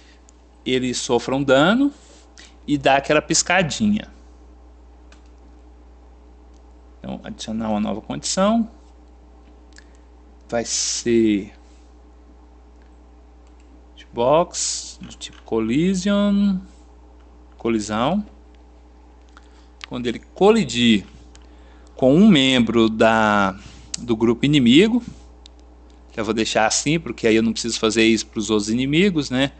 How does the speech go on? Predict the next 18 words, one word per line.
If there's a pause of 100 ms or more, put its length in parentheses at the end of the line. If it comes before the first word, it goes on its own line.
(320)
Já
vai
tá
prontinho
pra
todos
os
inimigos,
do
ok. (840)
Se
ele
colidir
com
alguém
do
grupo
inimigo,